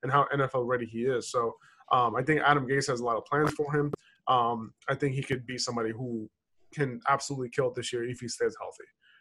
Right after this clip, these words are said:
And whenever you have a situation like this where, you know, a tight end could potentially lead the team in targets or close to it, you gotta take a stab at that guy, especially when he's talented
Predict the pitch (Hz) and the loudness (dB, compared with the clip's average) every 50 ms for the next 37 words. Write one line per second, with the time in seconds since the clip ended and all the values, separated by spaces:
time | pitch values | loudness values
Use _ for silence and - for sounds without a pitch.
0 | - - - 160 170 160 190 220 277 302 311 269 220 233 220 175 156 214 202 - | -14 0 4 6 8 8 8 8 6 6 6 8 8 8 6 6 4 2 2 2
1 | 143 147 170 175 - 165 147 127 117 - 143 156 185 - - - - - - - | 2 2 2 2 2 0 0 0 4 6 8 8 8 6 2 -6 -10 -16 -20 -20
2 | _ - 120 139 135 131 127 120 117 113 113 113 - _ _ _ _ _ - 139 | _ -2 2 4 6 6 8 8 8 6 4 2 -2 _ _ _ _ _ -2 0
3 | 139 131 107 101 98 90 - _ _ - - - - - 123 127 139 143 143 - | 2 2 2 0 -2 -4 -6 _ _ -10 -8 -8 -6 -2 -2 0 0 0 -2 -4
4 | 107 - - 143 143 127 - 143 139 135 123 120 120 131 135 131 127 120 - - | -6 -4 -2 -2 -2 0 0 -2 -2 -2 -2 -2 -4 -4 -4 -6 -6 -8 -6 -2
5 | 143 139 135 120 113 120 123 135 147 185 180 - - - - _ _ - 131 - | -2 -2 -2 -2 -2 0 0 0 0 0 0 -2 -4 -4 -6 _ _ -8 -8 0
6 | - 151 156 147 - - - 139 165 226 - - - _ _ _ _ _ _ 160 | 6 6 8 8 6 4 2 4 6 6 6 4 -2 _ _ _ _ _ _ -4
7 | - - - - 190 165 - 190 180 135 139 139 - - 170 156 147 131 131 120 | -2 2 4 4 4 6 6 6 6 6 4 2 4 6 6 6 6 6 2 0
8 | 117 113 110 - 156 147 123 - - - 185 170 - 151 127 131 117 123 123 117 | -2 -2 0 4 4 4 4 4 4 2 2 2 2 2 0 0 -2 -4 -4 -6
9 | 117 - - _ _ _ _ - - - 151 156 160 156 135 113 123 110 107 | -8 -10 -12 _ _ _ _ -6 2 6 8 8 8 8 6 2 0 -4 -4